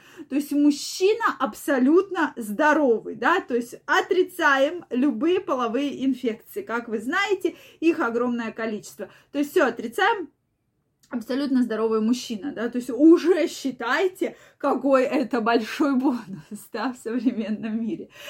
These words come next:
Также, дорогие мои, если вы ещё не подписаны на мой канал,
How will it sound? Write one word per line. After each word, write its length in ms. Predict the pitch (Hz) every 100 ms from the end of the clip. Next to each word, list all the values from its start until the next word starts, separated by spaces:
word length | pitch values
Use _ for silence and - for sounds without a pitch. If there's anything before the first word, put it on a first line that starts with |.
| 403 -
Также, 320 | 311 262 254
дорогие 500 | 220 247 240 233 254
мои, 320 | 247 269 269
если 520 | 233 226 330 - 320
вы 240 | 285 254 339
ещё 460 | 320 294 - 233
не 260 | 214 247 311
подписаны 800 | 311 262 - 254 - 208 190 190
на 120 | 208
мой 200 | 214 196
канал, 480 | - 175 170 254